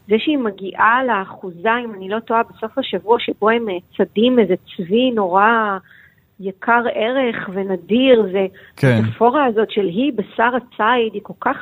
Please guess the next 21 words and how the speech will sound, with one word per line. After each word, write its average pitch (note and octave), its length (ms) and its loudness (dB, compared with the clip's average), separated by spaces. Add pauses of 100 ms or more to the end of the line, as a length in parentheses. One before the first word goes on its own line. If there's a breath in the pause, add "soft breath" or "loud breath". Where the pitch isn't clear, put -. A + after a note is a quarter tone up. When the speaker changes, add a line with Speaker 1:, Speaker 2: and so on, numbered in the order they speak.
Speaker 1:
מהדהדת A3+ 520 0
שם, G3+ 200 0 (300)
Speaker 2:
כן. A#2+ 260 -2
Speaker 1:
שאני G#3 160 -2
לא C4+ 80 4
בטוחה D4 420 0
שהיה C4 200 -2
צריך A#3+ 320 0
ממש A3 320 -4
את C4+ 100 -4
הגרפיקה G3+ 600 0
הזאת G3 220 -4
שלה G3+ 260 -2
חותכת G#3 500 -2
את B3 100 -2
עצמה. - 300 -8
היא F3+ 200 -10
סיפרה G3 260 0
באחד G3 300 -2
הראיונות F#3 460 -4
שהיא F#3 320 -2